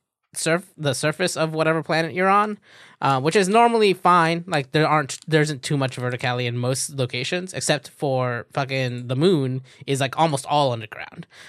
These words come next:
Like, a lot of the stuff you're doing is actually in, like, a bunch of hive caves that are under the surface of the moon. Um, and it is much larger under there than you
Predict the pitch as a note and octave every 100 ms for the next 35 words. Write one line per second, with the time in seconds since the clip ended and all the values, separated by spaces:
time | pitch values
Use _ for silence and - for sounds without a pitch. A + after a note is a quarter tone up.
0 | - C#3+ C3 E3+ D#3+ F3 E3+ D3 C3+ -
1 | B2 B2 B2 A#2+ A#2 A#2 A#2+ - C3+ A#2+
2 | C3+ C#3 B2+ A#2+ A2+ B2 A#2+ A2+ A2+ A#2+
3 | A#2+ A2+ G#2+ - A#2 A2+ A#2 A#2+ A#2 -
4 | - _ _ _ D3+ C3+ B2 A#2+ A2+ A#2+
5 | A#2 - A#2 A2 A#2+ B2+ - _ - -
6 | - B2+ B2+ C3+ D3+ D#3+ F#3+ D#3 G3 A#3+
7 | G3 G#3+ F3+ F3+ D#3+ D3+ D3 D3 C#3 C3+
8 | B2+ C3+